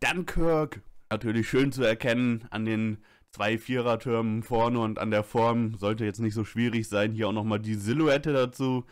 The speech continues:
Die Dunkirk. Und hier ist die fünfte Tarnung, die uns schon gezeigt wurde. Es könnte natürlich sein, dass die nächsten Tage noch weitere dazu bekommen. Dort halte ich euch auf jeden Fall auf den Laufenden, speziell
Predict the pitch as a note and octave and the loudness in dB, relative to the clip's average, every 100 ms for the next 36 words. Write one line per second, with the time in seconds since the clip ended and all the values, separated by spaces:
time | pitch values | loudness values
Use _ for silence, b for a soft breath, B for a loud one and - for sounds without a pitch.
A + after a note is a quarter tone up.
0 | B B B G#2+ G#2+ G#2 F#2+ B2 C3 A#2 | B B B -6 -2 -2 -2 -4 0 2
1 | A#2 - - - - - D#3 D#3 D3 - | 0 -2 -12 -20 -8 -4 -2 0 0 0
2 | D3+ C#3+ F#3 G#3+ - F3+ E3+ D#3+ E3 D3+ | -2 0 0 0 -2 -2 0 0 0 -2
3 | D3 D#3+ D3 C#3 D3+ - D3+ D3 C#3+ B | -4 -6 -4 -4 -4 -4 -2 0 0 B
4 | B B C3+ - C#3+ D3 C3+ C3 C3+ C#3 | B B -8 -4 0 0 -2 -4 0 2
5 | C3+ C3 B B B - - D#3+ G3+ F3+ | 2 0 B B B -8 -2 -2 0 -2
6 | F3 E3 D3+ D#3 D3 D#3 C#3+ D#3 E3 D3 | -2 -2 0 -2 -2 -2 0 0 -2 -6
7 | D#3 D3 C#3 B2+ A2+ C#3 F3 F#3 E3+ D#3 | -4 -2 -2 -2 0 0 0 -2 -2 -4
8 | D3+ D#3+ D3 C#3+ D3 C#3 C#3+ B B - | -4 -6 -6 -2 0 0 -2 B B -6
9 | A2+ A#2+ A#2+ C#3 C#3+ C3 C3 A#2+ B2+ A2 | -2 -2 0 0 0 -2 0 -2 -2 -4
10 | A2 B2 A#2+ F#2+ - G2+ G#2 C#3+ D#3 C#3 | -4 -4 -2 -4 -2 -2 2 2 2 -2
11 | B2 - A2+ B2+ C3+ C#3+ | -2 -6 -8 -2 0 0